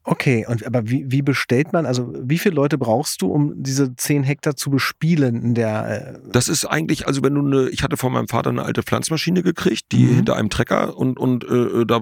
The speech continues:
Speaker 2: das schaffst du, ich sag mal, innerhalb von drei Tagen mit zwölf Leuten kannst du die dann pflanzen. Da hatte ich aus Polen, ich hatte ja dann, ich konnte ja inzwischen
Speaker 1: Klar.
Speaker 2: gut Polnisch,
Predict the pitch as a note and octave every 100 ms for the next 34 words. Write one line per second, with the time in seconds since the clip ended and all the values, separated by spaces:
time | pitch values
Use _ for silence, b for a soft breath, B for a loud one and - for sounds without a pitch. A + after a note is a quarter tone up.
0 | - A#2 - A#2+ - - A2+ A2+ - -
1 | A2+ A2 A2 A2 A2 A2 G#2 G#2 G#2+ -
2 | G#2+ A#2 A#2 A2+ G#2+ - A2 G#2 G#2+ G#2
3 | - G2+ - G2+ G2 F#2+ - G#2 A2+ F#3
4 | - B B A2+ A2+ - A2+ - B2+ C3+
5 | C3+ A2 - A2 A#2 A2 G#2+ - A#2 G#2+
6 | G#2+ G#2 - A2 G#2+ G2 F#2+ - C#3+ F3+